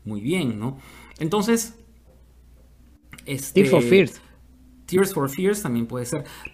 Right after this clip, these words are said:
Speaker 1: Pero, ¿sabes qué? Lo estaba pensando, justo lo que, lo, lo que acabas de mencionar hoy día, Agustín, lo estaba pensando hoy día en, en la mañana, y es que,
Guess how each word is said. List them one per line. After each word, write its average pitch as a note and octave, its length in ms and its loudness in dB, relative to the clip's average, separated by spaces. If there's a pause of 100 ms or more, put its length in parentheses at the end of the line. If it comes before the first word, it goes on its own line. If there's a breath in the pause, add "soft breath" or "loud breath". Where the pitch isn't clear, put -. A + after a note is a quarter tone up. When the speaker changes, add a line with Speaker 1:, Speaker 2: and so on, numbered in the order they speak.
(100)
Speaker 1:
Pero, G#3+ 260 0
¿sabes D#4+ 320 -2
qué? - 380 -4 (640)
Lo G3 120 0
estaba G4 260 -2
pensando, C4 360 0
justo E4 280 -6
lo C4+ 100 0
que, - 120 -10
lo, D#3+ 200 -4
lo D3+ 140 -2
que - 60 -14
acabas G3+ 240 -6
de A#3+ 40 2
mencionar D#3 340 -4
hoy E3 140 -2
día, D#3+ 220 -2
Agustín, C#3 340 -8
lo C3+ 40 -4
estaba C#3 280 -8
pensando C#3+ 400 -6
hoy C3+ 80 -4
día C3+ 300 -4
en, A#2+ 220 -10
en A2+ 120 -8
la A2 60 -10
mañana, A2+ 460 -6
y D3 160 -6
es E3+ 160 -8
que, F#3 340 -6